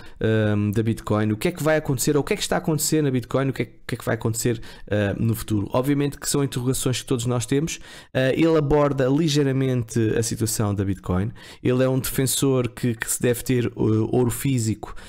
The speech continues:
eh, bem como prata, eh, e também, eh, Bitcoin. Obviamente Bitcoin não pode ser física,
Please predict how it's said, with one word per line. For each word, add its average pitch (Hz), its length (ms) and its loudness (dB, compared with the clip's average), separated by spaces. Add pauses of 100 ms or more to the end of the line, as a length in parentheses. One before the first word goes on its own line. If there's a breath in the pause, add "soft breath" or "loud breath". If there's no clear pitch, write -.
(180 loud breath)
eh, 107 540 2
bem 113 180 0
como 110 220 0
prata, 104 580 0 (260 loud breath)
eh, 107 300 0
e 165 120 0
também, 127 640 0
eh, 95 240 2
Bitcoin. 101 340 -2
Obviamente 90 320 -4
Bitcoin - 320 -2
não 85 120 0
pode 90 180 -4
ser - 100 -6
física, 110 420 -2